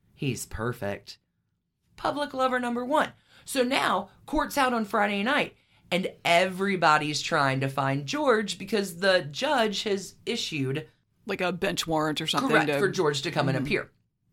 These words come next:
Speaker 1: Everybody knows George Kaufman typically prefers to stay at the Garden of Allah Hotel.
Speaker 2: Hmm.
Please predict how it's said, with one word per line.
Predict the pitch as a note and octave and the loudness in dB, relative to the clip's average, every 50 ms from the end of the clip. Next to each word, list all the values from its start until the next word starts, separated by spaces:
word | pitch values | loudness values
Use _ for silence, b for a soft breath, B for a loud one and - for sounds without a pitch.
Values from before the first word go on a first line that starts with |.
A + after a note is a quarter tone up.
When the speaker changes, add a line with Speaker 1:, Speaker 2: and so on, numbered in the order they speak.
| _ - | _ 2
Speaker 1:
Everybody | - F#3+ G#3+ A3 B3+ C4 B3 B3+ B3+ C4+ | 4 4 4 4 2 0 0 0 2 0
knows | C4+ B3+ A#3 G3+ F#3 G3+ G3+ G3+ | 0 2 4 4 4 4 2 0
George | - F3+ F3 F#3 - | 0 0 0 0 2
Kaufman | - G#3 F3 E3 E3 - E3 E3+ G3+ G#3 - _ _ _ _ _ - | 4 6 6 6 4 2 0 0 -2 -4 -6 _ _ _ _ _ -4
typically | - - G#3+ G3+ G#3 A3+ A3+ - A3+ B3 B3+ B3+ | 0 0 2 2 0 -2 -4 -4 -6 -6 -6 -6
prefers | B3 - B3 A#3+ A#3+ - B3 A#3+ A#3+ A#3+ A#3+ A#3 - | -4 -4 -4 -2 0 2 2 4 4 2 0 -2 -4
to | - B3 B3 | -4 -4 -4
stay | A3+ - - - C4+ C4 A#3 G3+ F#3+ G3 G3+ A3+ A#3+ A#3 B B B B B B B B B B B B B B B _ _ _ _ - | -4 -4 -2 0 0 2 4 4 4 4 2 2 0 -2 B B B B B B B B B B B B B B B _ _ _ _ -2
at | E3 E3 | -2 -2
the | - F3+ | 0 0
Garden | D#3 E3 D3+ D#3 D#3+ F3 | 2 4 6 6 6 4
of | F3 E3+ D#3+ | 2 4 4
Allah | F3 E3 F3 E3 D#3+ D#3 D#3 | 6 6 6 6 6 6 6
Hotel. | D#3 F3 E3 D#3+ - G3 F3+ D#3+ D3+ C#3+ C#3 C#3+ | 4 2 0 2 6 8 8 8 8 6 4 0
Speaker 2:
Hmm. | - | -4